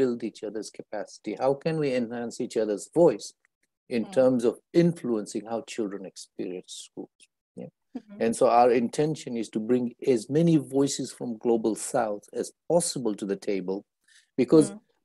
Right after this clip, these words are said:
Speaker 1: majority of children live in the Global South. Yeah. And therefore,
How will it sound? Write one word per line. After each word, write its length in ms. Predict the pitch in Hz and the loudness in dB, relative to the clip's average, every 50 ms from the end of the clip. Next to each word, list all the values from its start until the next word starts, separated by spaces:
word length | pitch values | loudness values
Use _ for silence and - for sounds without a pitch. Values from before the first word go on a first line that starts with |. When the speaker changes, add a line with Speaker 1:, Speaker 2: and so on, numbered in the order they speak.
| _ | _
Speaker 1:
majority 600 | 151 147 143 131 131 151 139 147 160 147 - 156 | 2 2 4 6 8 8 10 10 8 8 6 4
of 160 | 151 131 - | 4 4 2
children 520 | - - - 131 113 107 113 110 110 104 110 117 | -2 -4 -2 -2 -2 -2 -4 -8 -8 -4 -2 0
live 100 | 117 110 | 0 0
in 100 | 117 113 | 0 -2
the 140 | 104 101 101 107 | -4 -4 -4 -4
Global 280 | 101 98 95 101 104 | -4 -4 -4 -6 -8
South. 380 | 95 - - 113 98 92 - _ _ _ _ _ _ _ _ _ _ _ _ _ - | -8 -10 -10 -10 -10 -10 -10 _ _ _ _ _ _ _ _ _ _ _ _ _ -14
Yeah. 180 | 117 113 131 143 _ _ _ - | -12 -12 -12 -14 _ _ _ -6
And 240 | 117 107 98 101 | -4 -4 -4 0
therefore, 380 | 98 107 113 131 - - 143 131 | 4 4 4 4 4 0 -2 -2